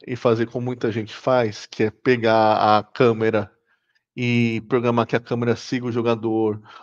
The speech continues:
ou colocar a câmera <laughs> acoplada ao jogador,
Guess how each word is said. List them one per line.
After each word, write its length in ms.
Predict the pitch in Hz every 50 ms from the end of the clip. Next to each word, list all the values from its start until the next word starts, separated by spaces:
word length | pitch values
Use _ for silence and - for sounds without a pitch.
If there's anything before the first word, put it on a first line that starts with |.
| - -
ou 120 | - 120 117
colocar 360 | - 131 117 120 - 135 123
a 40 | 165
câmera 400 | - - - 131 127 131 165 160
<laughs> 800 | - - - 180 151 117 110 110 - _ _ _ _ _ _ -
acoplada 640 | 135 123 120 - 143 127 - - - 131 143 143 131
ao 60 | 131 147
jogador, 800 | - - - 165 131 110 110 120 139 165 175 151 117 113 -